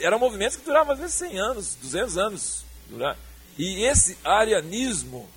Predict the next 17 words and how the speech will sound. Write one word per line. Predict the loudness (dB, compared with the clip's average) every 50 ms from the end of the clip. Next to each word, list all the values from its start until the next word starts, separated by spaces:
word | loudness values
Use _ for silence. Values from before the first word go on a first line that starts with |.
| -20 -12 -6
durou | -4 -2 -2 -2
muito | -2 -6 -12 -6 -4 -2 -2 -2 -4 -8 -10
tempo | -6 -4 -4 -4 -4 -6 -10
também. | -12 -10 -8 -8 -8 -8 -10 -16 -18 -18 -18 -20 -20 -20 -18 -10
E | -8 2 4 6
esse | 6 6 4 0
Nes-, | -2 -2 0 0 2 0 0 -4 -8 -14 -16 -6
Nestório, | -4 -2 -2 -2 -2 -2 2 6 8 8 8 6 2 -2 -6 -8 -10 -16 -20 -20 -20 -20 -20 -20 -20 -20 -20 -20 -20 -20 -18 -8 -2
aqui | 0 0 0 -2 -6 -10 -8
depois | -8 -4 -4 -2 -4 -4 -4
diz | -6 -8 -4
mais | -4 -4 -4
na | -4 -6
frente, | -6 -6 -8 -8 -8
aqui, | -2 -2
ó, | -2 -2
aqui, | -2 -6 -12 -14